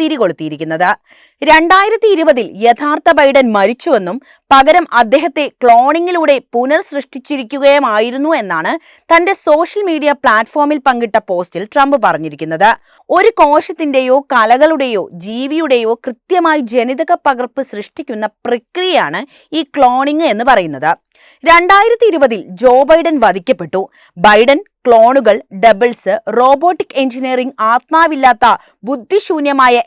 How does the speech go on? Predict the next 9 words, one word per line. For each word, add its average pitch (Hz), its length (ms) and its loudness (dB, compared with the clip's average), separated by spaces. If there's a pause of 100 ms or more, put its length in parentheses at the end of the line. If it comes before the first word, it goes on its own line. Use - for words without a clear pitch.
എൻട്രികൾ 220 480 0
എന്നിവരാണ് 262 560 0 (160)
നിങ്ങളിപ്പോൾ 220 540 -4
കാണുന്നത്. 202 420 2 (600)
ഡെമോക്രാറ്റുകൾക്ക് 330 960 2
ഈ 302 220 -2
വ്യത്യാസം 226 480 0 (160)
അറിയുന്നുമില്ല. 196 560 -2 (460)
ഇങ്ങനെ 226 380 -2